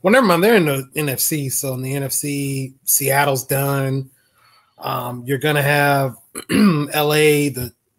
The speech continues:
the, uh, Rams, and of course the forty-niners. So, I mean, I, I guess, I, I guess they still have good chances, of course, to make the playoffs. Um,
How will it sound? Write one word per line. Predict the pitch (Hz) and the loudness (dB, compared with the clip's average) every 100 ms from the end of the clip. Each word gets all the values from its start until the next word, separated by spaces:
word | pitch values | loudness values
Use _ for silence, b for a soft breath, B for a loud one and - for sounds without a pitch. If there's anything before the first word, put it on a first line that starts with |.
| _ | _
the, | 120 110 107 | -12 -12 -12
uh, | 104 - | -12 -6
Rams, | 160 170 147 139 135 127 | -2 0 0 -2 -4 -4
and | 127 | -6
of | 131 | -8
course | - 143 135 127 - - _ _ _ _ _ _ _ _ _ 131 | -4 -2 -2 -2 -6 -10 _ _ _ _ _ _ _ _ _ -10
the | 135 131 131 | -6 -4 -6
forty-niners. | - 156 143 135 151 151 135 131 131 127 | -2 0 0 0 0 2 0 -2 -2 -2
So, | - - - - 139 143 | -4 -6 -4 -2 0 0
I | |
mean, | 151 147 | 0 0
I, | 190 - 160 | -2 -2 -6
I | 160 | -4
guess, | 120 185 202 - - - _ - | 0 0 0 -6 -12 -16 _ -18
I, | 113 120 | -16 -14
I | |
guess | 117 147 - - - | -8 -8 -8 -12 -6
they | 143 | -4
still | 131 175 | 0 0
have | 147 | 0
good | 127 156 | 0 -2
chances, | - 156 143 - | -2 -2 -2 -4
of | 135 | -4
course, | 156 - - | -4 -4 -8
to | - | -8
make | 139 120 | -8 -8
the | |
playoffs. | - 151 151 147 143 131 B B B B B _ 131 | -6 -2 2 2 2 -2 B B B B B _ -10
Um, | 131 131 127 120 117 | -6 -4 -4 -6 -10